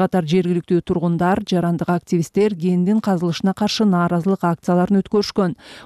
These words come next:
Ушундай эле акциялар Бишкекте дагы болгон. Президент Садыр Жапаров быйыл он тогузунчу февралда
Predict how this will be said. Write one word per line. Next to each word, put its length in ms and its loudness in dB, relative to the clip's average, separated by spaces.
Ушундай 320 2
эле 140 2
акциялар 400 0
Бишкекте 480 -2
дагы 220 0
болгон. 420 2
Президент 400 0
Садыр 240 0
Жапаров 500 0
быйыл 280 2
он 100 2
тогузунчу 400 -2
февралда 560 0